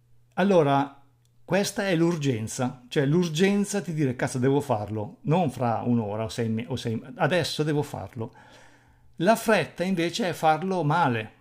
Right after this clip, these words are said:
cioè l'urgenza è la decisione di farlo,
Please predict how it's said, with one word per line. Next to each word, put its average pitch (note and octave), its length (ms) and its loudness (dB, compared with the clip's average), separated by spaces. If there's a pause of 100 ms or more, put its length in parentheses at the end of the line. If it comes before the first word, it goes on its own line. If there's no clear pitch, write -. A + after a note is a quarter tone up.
(140)
cioè C#3+ 220 2
l'urgenza F3+ 680 2
è C#3+ 60 2
la C#3 100 2
decisione D#3 540 2
di D3+ 100 2
farlo, A2 600 -2